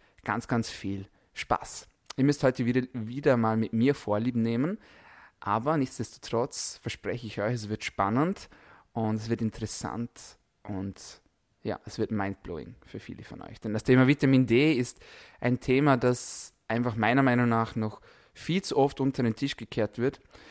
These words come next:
Ein Thema, das hoch umstritten ist. Also wenn man sich umhört zwischen den Medizinern, dann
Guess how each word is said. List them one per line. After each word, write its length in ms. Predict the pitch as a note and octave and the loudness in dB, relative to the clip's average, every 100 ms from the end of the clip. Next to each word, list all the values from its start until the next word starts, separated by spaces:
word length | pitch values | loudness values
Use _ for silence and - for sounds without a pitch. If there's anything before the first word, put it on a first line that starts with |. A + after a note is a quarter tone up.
| - - | -20 -6
Ein 160 | B2 A#2+ | -2 0
Thema, 480 | C#3+ C#3+ D#3 D3+ | 2 4 6 4
das 400 | C#3+ - B2+ - | 2 2 2 0
hoch 320 | - - D3+ F3 | -6 2 2 4
umstritten 560 | D#3+ - B2+ C3 B2 | 0 -2 -6 -4 -2
ist. 400 | A#2+ F3 - - - _ _ _ _ | -2 -4 -8 -18 -20 _ _ _ _
Also 540 | G#2+ A2 G#2+ A2 A2 | -6 -4 0 0 0
wenn 140 | G#2+ A2 | 0 0
man 180 | A2+ A2 | 2 0
sich 180 | B2+ | 0
umhört 260 | A#2 D#3+ D3 | 2 4 4
zwischen 280 | - C#3 C3+ | 2 2 2
den 240 | B2 A#2+ | 4 4
Medizinern, 720 | A#2 A2+ - C#3+ F3 C#3+ B2 - - - - | 4 2 -2 0 4 6 4 0 -18 -20 -12
dann 340 | - A#2+ B2 | -2 0 2